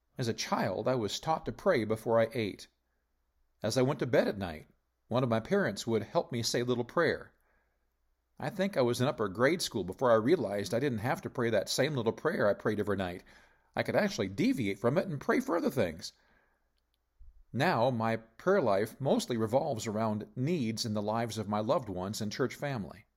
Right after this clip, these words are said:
As I'm going through my day, I'll frequently pause briefly to ask the Lord for wisdom regarding a particular problem or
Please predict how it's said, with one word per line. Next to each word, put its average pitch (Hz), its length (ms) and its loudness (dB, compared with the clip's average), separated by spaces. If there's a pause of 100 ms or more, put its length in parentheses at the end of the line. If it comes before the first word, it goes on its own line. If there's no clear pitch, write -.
(1200)
As 117 120 -2
I'm 117 140 0
going 151 300 0
through 165 280 -2
my 107 180 0
day, 107 340 2
I'll 107 220 -2
frequently 120 500 -2
pause 123 360 -2
briefly 107 480 -2
to 107 100 -2 (220)
ask 135 240 0
the 139 60 -2
Lord 123 260 2
for 139 100 -2
wisdom 135 480 0 (800)
regarding 143 480 4
a 151 80 -2
particular 139 460 -2
problem 107 500 0
or 107 240 0